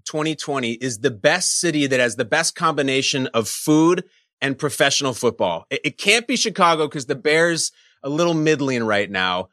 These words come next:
Um, well, let me throw some out. What about the Saints? The Saints are really good. New Orleans food. Do we think they're the one seed?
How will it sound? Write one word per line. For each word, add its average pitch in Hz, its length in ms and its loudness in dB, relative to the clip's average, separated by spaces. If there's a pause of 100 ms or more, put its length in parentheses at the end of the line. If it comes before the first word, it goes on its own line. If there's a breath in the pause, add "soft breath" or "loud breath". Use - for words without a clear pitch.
(340)
Um, 127 500 2 (460)
well, 165 160 -6
let 233 40 -2
me 277 80 -4
throw 247 180 -2
some 170 180 -2
out. 101 200 -2
What 127 100 4
about 233 380 2
the 170 80 -8
Saints? - 680 -2
The - 60 -4
Saints 226 320 2
are 254 80 -2
really 196 260 4
good. 147 460 2
New 139 180 -2
Orleans 170 420 2
food. 151 140 4
Do 156 60 2
we 180 80 2
think 269 200 2
they're 185 280 6
the 240 80 0
one 202 260 0
seed? 285 400 -4